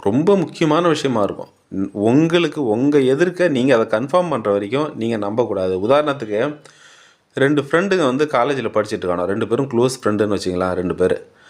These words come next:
அதுல வந்து ஒருத்தன் வந்து ஒரு பொண்ணை லவ் பண்றான். அந்த காலேஜ்ல ஒரு பொண்ணை லவ் பண்றான். அந்த காலேஜ்ல அந்த பொண்ணு வந்து ரொம்ப அழகான பொண்ணு, அது நம்பர் ஒன்னுன்னே வச்சுக்கலாம். அந்த,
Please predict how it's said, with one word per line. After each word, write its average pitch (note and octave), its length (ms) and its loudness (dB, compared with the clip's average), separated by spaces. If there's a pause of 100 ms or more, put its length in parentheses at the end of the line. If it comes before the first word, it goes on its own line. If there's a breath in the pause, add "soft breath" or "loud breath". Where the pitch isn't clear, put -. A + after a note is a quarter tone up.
(200 soft breath)
அதுல A#2 220 2
வந்து C#3 220 0
ஒருத்தன் A2+ 300 0
வந்து A2+ 180 -4
ஒரு C3 220 -2
பொண்ணை A#2+ 240 0
லவ் A2 260 0
பண்றான். E2 340 -2
அந்த F#2 240 -4
காலேஜ்ல G#2+ 640 -2
ஒரு F#2+ 260 -4
பொண்ணை G2+ 200 -2
லவ் G2+ 240 -2
பண்றான். F2 240 -6
அந்த G#2+ 240 0
காலேஜ்ல C#3+ 300 0
அந்த B2+ 180 -2
பொண்ணு B2+ 240 -4
வந்து C3+ 180 0
ரொம்ப B2 300 -2
அழகான B2 420 0
பொண்ணு, G2 220 -4
அது E2+ 220 -8
நம்பர் A2+ 340 0
ஒன்னுன்னே C3 340 2
வச்சுக்கலாம். G2+ 380 -4
அந்த, A2+ 480 0